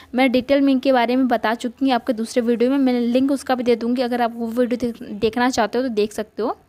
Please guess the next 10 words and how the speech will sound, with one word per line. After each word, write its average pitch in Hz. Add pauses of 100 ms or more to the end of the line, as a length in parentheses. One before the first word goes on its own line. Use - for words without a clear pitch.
(640)
इसी 277
लाइन 349
में 339
जब 330
आप 302 (100)
गेट 262
नंबर 269
चार 254
की 262
तरफ 262